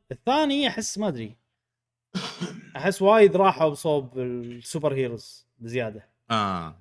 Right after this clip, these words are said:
Speaker 1: إيه،
Speaker 2: أوكي.
Speaker 1: إيه، الأول الموفيات ملوته عجيبة. لا والله، حتى الثاني.
Speaker 2: مم.
Speaker 1: لا، Overwatch والله ثيمها عجيب.
Speaker 2: إيه.
Speaker 1: بس ما
Speaker 2: أحس
Speaker 1: قاعد يستغلونه.
Speaker 2: كتوجه فني.
Speaker 1: ما قاعد يستغلونه بشكل حلو.
Speaker 2: إيه.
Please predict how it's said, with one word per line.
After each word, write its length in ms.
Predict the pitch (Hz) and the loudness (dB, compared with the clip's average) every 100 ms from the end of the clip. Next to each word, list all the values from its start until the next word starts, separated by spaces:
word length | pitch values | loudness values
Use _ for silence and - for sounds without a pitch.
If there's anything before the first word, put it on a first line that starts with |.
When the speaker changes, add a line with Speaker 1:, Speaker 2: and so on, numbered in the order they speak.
| _ | _
Speaker 1:
إيه، 120 | 127 | -6
Speaker 2:
أوكي. 240 | 135 110 - | -4 -4 -6
Speaker 1:
إيه، 280 | 139 139 131 | -2 -2 0
الأول 400 | 160 233 226 190 | 4 8 8 8
الموفيات 580 | 175 180 190 220 220 | 6 4 4 4 4
ملوته 260 | 185 196 180 | 4 4 2
عجيبة. 400 | 135 131 117 110 _ _ _ _ | -4 -6 -8 -10 _ _ _ _
لا 100 | 311 | 2
والله، 220 | 392 220 | 4 4
حتى 200 | 214 - | 2 -4
الثاني. 320 | 311 214 127 | -2 -2 -2
Speaker 2:
مم. 80 | 151 - | -4 -2
Speaker 1:
لا، 140 | 311 | 0
Overwatch 440 | 220 247 285 240 | 2 2 -2 -4
والله 160 | 226 196 | -4 -4
ثيمها 260 | 240 190 143 | -4 -4 -4
عجيب. 280 | 135 139 117 _ _ _ _ _ _ _ _ _ _ | -6 -8 -16 _ _ _ _ _ _ _ _ _ _
Speaker 2:
إيه. 340 | 104 98 92 90 | -6 -6 -6 -2
Speaker 1:
بس 200 | 185 208 | -2 0
ما 80 | 269 | 0
Speaker 2:
أحس 100 | 262 | 2
Speaker 1:
قاعد 160 | 240 | 2
يستغلونه. 560 | 208 170 151 196 185 180 | 0 0 2 4 4 4
Speaker 2:
كتوجه 340 | 170 208 190 | 4 2 0
فني. 420 | 170 175 208 185 | -2 0 -2 0
Speaker 1:
ما 80 | 175 | 2
قاعد 140 | 190 196 | 4 2
يستغلونه 420 | - 170 165 147 | 0 -2 -2 -2
بشكل 300 | - 143 131 | -6 -8 -6
حلو. 260 | - 143 - _ _ _ _ _ _ _ _ _ 117 | -4 -4 -4 _ _ _ _ _ _ _ _ _ -2
Speaker 2:
إيه. 360 | 117 104 90 | 0 0 -4